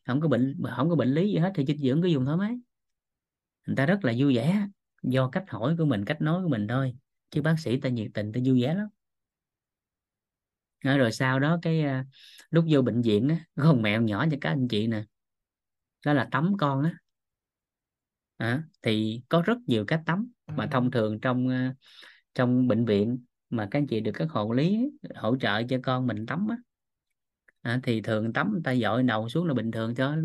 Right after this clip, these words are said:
gọn lẹ, mà tắm được người ta làm cho sạch thôi. Nhưng mà nếu các anh chị có hệ quy chiếu dân gian á, tắm từ chân lên á, thì các anh chị cũng đừng cự người ta,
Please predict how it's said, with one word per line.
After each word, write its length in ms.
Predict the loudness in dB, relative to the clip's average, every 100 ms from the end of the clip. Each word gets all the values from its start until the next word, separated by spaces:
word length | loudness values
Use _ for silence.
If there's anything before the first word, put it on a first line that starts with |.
| -2
gọn 260 | -2 -2
lẹ, 220 | -2 -2 -4
mà 140 | -4
tắm 180 | -4 -2
được 120 | -4 -6
người 300 | -8 -6 -4
ta 80 | -4
làm 240 | -2 -2 -2
cho 60 |
sạch 200 | -4 -6 -2
thôi. 180 | -2 -2 -8 _ _ _ _ _ _ _ _ 0
Nhưng 180 | 2 4
mà 80 |
nếu 200 | 6 4
các 100 | 4
anh 100 | 2
chị 180 | 2 0
có 180 | 0 0
hệ 160 | 0 0
quy 200 | 0 2
chiếu 200 | 0 0
dân 240 | 0 0
gian 220 | 0 -2
á, 80 | -4 -6 _ _ _ _ _
tắm 220 | -2 0 0
từ 140 | -2 0
chân 220 | 2 2
lên 200 | 0 0
á, 100 | -2 -6 _ _ _ -20 -10
thì 120 | -6 0
các 100 | 0
anh 80 |
chị 120 | 2 0
cũng 100 | 0
đừng 200 | 0 0
cự 160 | 0
người 120 | 0
ta, 240 | 0 -2